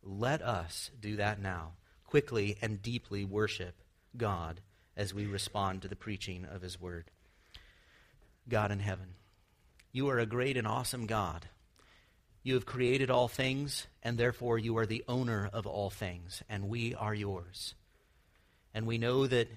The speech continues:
in your mind is the way of life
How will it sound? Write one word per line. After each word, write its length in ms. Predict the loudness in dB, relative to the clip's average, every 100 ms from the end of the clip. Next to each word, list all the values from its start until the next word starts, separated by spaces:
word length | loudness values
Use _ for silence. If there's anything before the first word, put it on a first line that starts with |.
| -18 _ _ _ _ _
in 140 | -2
your 180 | 2 4
mind 520 | 6 8 8 4 0 -8 -16 -20 _ _ _ _ _
is 140 | -6
the 80 | -2
way 180 | 2 4
of 140 | 2
life 520 | 2 2 2 -6 -18